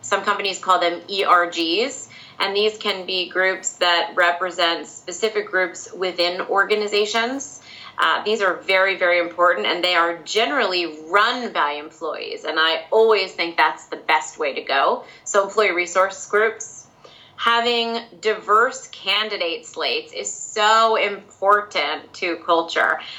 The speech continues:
and that's both for internal candidate slates and external candidate slates.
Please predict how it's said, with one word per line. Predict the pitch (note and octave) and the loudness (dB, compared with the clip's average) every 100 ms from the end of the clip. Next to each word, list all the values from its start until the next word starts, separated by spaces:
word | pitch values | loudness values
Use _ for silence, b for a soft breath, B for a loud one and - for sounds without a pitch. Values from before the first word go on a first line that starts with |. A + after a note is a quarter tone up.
| - | -4
and | G#3 | 0
that's | B3 G4 - | 2 0 0
both | - A#3 A#3 A#3 | 2 4 4 0
for | G3 F#3 - | 2 2 0
internal | G#3+ A3 B3+ B3+ C4+ C4 C4 C4+ C#4 C#4+ - | -2 -2 -4 -4 2 4 4 4 4 -2 -10
candidate | - C4 A#3+ B3+ B3+ B3+ | -4 0 0 0 0 0
slates | - B3+ B3 B3+ - | -2 -2 0 -2 -4
and | G3+ F#3+ F#3+ F#3 | -2 -2 -2 -4
external | F#3 - - E3 D3+ C#3+ | -4 -8 -10 -8 -8 -8
candidate | E3 D3+ D3+ D3+ - | -4 -4 -4 -8 -8
slates. | - A2 - - | -8 -6 -6 -8